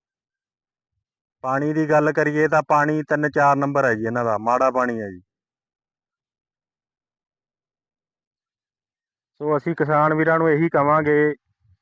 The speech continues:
ਵੀ ਨਹਿਰੀ ਪਾਣੀ ਤਾਂ ਬਿਲਕੁਲ ਹੈ ਹੀ ਨਹੀਂ ਬਾਈ ਕਹਿੰਦੇ ਜੀ। ਵੀ ਨਵੀਂ ਕੋਈ ਵੀ ਵਰਾਇਟੀ ਆਉਂਦੀ ਆ, ਕਿੱਲਾ ਦੋ ਕਿੱਲੇ ਟਰਾਇਲ ਜ਼ਰੂਰ ਕਰਿਆ ਕਰੋ।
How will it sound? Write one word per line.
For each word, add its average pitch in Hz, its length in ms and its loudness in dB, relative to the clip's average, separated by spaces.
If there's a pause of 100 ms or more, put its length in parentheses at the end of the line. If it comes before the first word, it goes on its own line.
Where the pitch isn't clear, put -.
(1400)
ਵੀ 160 280 -8 (180)
ਨਹਿਰੀ 143 340 0
ਪਾਣੀ 165 300 2
ਤਾਂ 170 120 2
ਬਿਲਕੁਲ 156 340 2
ਹੈ 147 120 0
ਹੀ 156 160 2
ਨਹੀਂ 156 120 0
ਬਾਈ 131 220 0
ਕਹਿੰਦੇ 120 260 -2
ਜੀ। 101 140 -10 (2250)
ਵੀ 143 80 -12
ਨਵੀਂ 156 320 0
ਕੋਈ 165 220 4
ਵੀ 185 140 0
ਵਰਾਇਟੀ 165 380 2
ਆਉਂਦੀ 165 240 2
ਆ, 175 80 2
ਕਿੱਲਾ 160 320 2
ਦੋ 160 200 2
ਕਿੱਲੇ 165 260 0
ਟਰਾਇਲ 147 360 2
ਜ਼ਰੂਰ 147 300 -2
ਕਰਿਆ 151 300 2
ਕਰੋ। 151 420 0